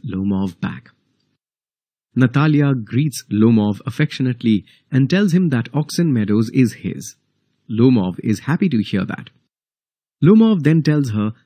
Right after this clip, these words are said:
that his dog has gone lame. He laments the fact that he paid one hundred and twenty-five rubles for him.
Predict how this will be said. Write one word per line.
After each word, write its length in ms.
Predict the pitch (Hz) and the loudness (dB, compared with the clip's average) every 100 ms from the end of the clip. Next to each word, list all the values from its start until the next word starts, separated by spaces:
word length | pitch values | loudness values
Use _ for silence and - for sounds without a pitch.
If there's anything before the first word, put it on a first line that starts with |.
| - | -4
that 160 | 107 | -4
his 240 | - 131 117 | 0 0 0
dog 320 | 101 104 104 | 0 0 -2
has 140 | 101 | -4
gone 280 | 95 98 110 | -4 -4 -2
lame. 460 | 95 87 - - - _ _ _ _ | -2 -4 -8 -14 -20 _ _ _ _
He 220 | - 113 | -2 2
laments 400 | 101 98 123 107 | 2 2 2 0
the 100 | - | -6
fact 360 | 104 92 87 - _ _ | -6 -6 -8 -12 _ _
that 140 | 107 | -8
he 160 | 104 123 | -2 -2
paid 240 | 117 110 - | 0 0 -2
one 240 | 107 120 139 | -6 -4 -2
hundred 280 | 139 127 | -2 -2
and 140 | 123 117 | 0 -2
twenty-five 640 | 156 180 190 110 123 117 | -2 -2 -2 -2 -2 -2
rubles 360 | 98 95 110 - | -2 0 -2 -2
for 140 | 147 | -6
him. 280 | 123 - - | -6 -10 -16